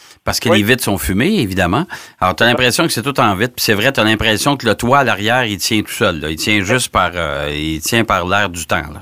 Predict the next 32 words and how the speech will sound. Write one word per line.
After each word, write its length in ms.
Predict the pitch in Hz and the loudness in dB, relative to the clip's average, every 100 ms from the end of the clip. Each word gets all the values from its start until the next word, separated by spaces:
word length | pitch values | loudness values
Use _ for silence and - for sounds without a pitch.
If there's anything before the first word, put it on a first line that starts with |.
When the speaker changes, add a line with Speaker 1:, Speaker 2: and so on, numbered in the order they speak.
| - | -16
Speaker 1:
tu 100 | 101 | -16
sais. 60 | - - 196 | -14 -2 0
Speaker 2:
Exactement. 500 | 147 190 - 170 156 185 | 4 2 2 -2 -2 -4
Et 100 | 156 | 0
ça, 80 | 359 - | 0 2
ça 120 | 156 | 0
donne, 200 | 156 226 - - | 2 -2 -2 -2
ça 120 | 156 | -2
vient 260 | 135 214 294 | 0 -2 0
contribuer, 760 | - 226 - 220 151 147 220 - | 0 0 0 -4 0 2 2 0
si 80 | 147 - | -10 -8
tu 60 | 131 | 2
veux, 180 | 160 220 - - 135 | 4 4 -2 -4 2
à 100 | 139 | 4
l'aspect 460 | 147 - - 220 151 - | 2 -2 2 2 2 -10
différent 520 | 208 - 170 139 165 - - - | -8 0 2 4 2 -2 -10 -12
du 140 | - 147 | -4 0
Murano 560 | 143 131 120 143 170 - - | 4 4 4 4 2 -2 -2
en 100 | 131 | 2
termes 180 | 170 165 | 2 2
de 80 | 139 | 4
look 220 | 175 226 | 4 4
par 120 | 202 165 | 2 2
rapport 280 | - - | 4 4
à 100 | 196 | 4
des 240 | 151 170 160 - - _ - | 2 2 0 -4 -20 _ 0
V 120 | 214 | 0
U 200 | 185 170 | 2 4
S 240 | 196 262 - - - - - - _ _ - - - _ _ _ - | 6 6 2 -12 -18 -20 -20 -20 _ _ -20 -18 -20 _ _ _ -2
qui 140 | 254 - | -2 2
commencent 340 | 226 233 294 | 2 2 2
à 80 | 202 | 0